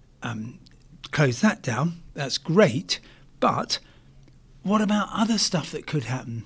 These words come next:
And, well, there's no answer to that. There's a million things which could go wrong. Uh, lots of them are being foreseen, but many of them cannot be. What happens next?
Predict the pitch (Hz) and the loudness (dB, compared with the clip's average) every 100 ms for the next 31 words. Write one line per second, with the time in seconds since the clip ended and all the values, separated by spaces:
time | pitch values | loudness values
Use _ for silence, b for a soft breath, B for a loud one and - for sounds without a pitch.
0 | - 170 185 156 - 233 208 214 226 254 | -6 2 2 2 2 4 6 6 6 6
1 | 294 - 143 127 - 175 190 226 254 254 | 2 0 -2 -2 -2 0 2 2 2 2
2 | 151 170 127 139 - 240 - 120 107 131 | 2 0 -2 -8 -4 -2 0 -2 -2 0
3 | 202 202 B B B - 185 175 185 208 | 0 0 B B B -6 -4 -2 -2 0
4 | 247 - 202 151 151 127 123 135 127 120 | -2 0 2 4 2 0 -2 -2 -4 -4
5 | 151 117 - 180 165 170 180 - 196 156 | -6 -4 -2 0 2 0 -4 -4 -4 -2
6 | 170 190 185 175 175 170 170 - 165 160 | 0 0 0 -2 -2 -4 -6 -6 -2 0
7 | 156 - - - 143 110 104 101 185 226 | -2 -4 -16 -6 -4 -4 -6 0 6 6
8 | 202 220 196 185 220 208 - - - | 6 2 0 0 0 0 0 0 -2